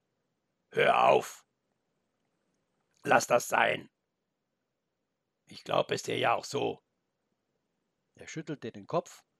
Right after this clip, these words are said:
und brummte noch, Dann muss ich mir eben was anderes zum Fressen suchen, leckte sich noch einmal mit der Zunge gierig über die Lippen, warf einen traurigen Blick auf die Ziege,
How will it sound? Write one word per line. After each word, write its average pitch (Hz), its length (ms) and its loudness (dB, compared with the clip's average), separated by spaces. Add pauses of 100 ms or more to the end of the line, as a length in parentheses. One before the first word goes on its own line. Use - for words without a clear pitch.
(180)
und 120 180 -20
brummte 135 320 -8
noch, 127 320 -8 (1080)
Dann 113 200 -2
muss - 180 -4
ich 117 140 -14
mir 117 140 -8
eben 113 260 -6
was 110 160 -4
anderes 143 480 0
zum - 140 -12
Fressen 117 360 -8
suchen, 113 400 -12 (840)
leckte 139 320 -8
sich 123 200 -14
noch 113 120 -12
einmal 151 340 -4
mit 120 220 -10
der 101 180 -8 (180)
Zunge 165 340 -2
gierig 147 420 0
über 113 140 -4
die 117 80 -6
Lippen, 151 360 0 (320)
warf 120 280 4
einen 113 220 -2
traurigen 151 580 4
Blick 143 200 -4
auf 123 120 -2
die 117 120 -14
Ziege, 160 460 -4